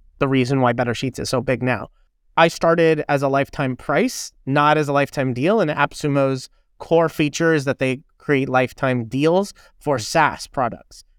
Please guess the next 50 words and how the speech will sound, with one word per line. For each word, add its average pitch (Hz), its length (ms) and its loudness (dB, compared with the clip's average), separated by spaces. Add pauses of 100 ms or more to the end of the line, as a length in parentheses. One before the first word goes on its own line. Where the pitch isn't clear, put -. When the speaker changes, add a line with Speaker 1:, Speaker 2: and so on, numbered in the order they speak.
Speaker 1:
That's 160 160 0
what 175 100 0
they've 160 220 2
done 143 260 0
for 127 360 -4 (400)
many, 175 280 2
many 160 260 0
years. 139 260 -2
I 208 100 6
mean, 185 180 -2
I 175 100 2
bought, 160 280 2 (160)
I 170 100 4
bought 160 200 0
Brain 151 260 2
F 143 180 0
M, 139 200 4
like, 120 180 -2
in 131 100 -2
twenty 135 240 -6
fifteen. 123 480 -8 (300)
I 127 60 -4
think 156 220 0
since 175 260 -2
then 156 160 4
I 131 80 2
bought 127 220 -2
one 139 260 2
thing 131 260 0
off 117 160 -2
of 127 80 -6
AppSumo, 143 480 -2 (220)
but 160 80 -2
I 175 60 6
was 175 100 0
on 175 180 4
their 180 160 2
list, 151 400 -4 (340)
and 143 440 -2 (760)
the 180 100 0
story 240 260 4
goes, 175 360 4
so 165 320 0 (240)
I 165 60 2
was 180 140 -2
on 226 180 6
their 254 120 6
list, 180 360 0
and 160 340 -4 (960)
in 190 440 0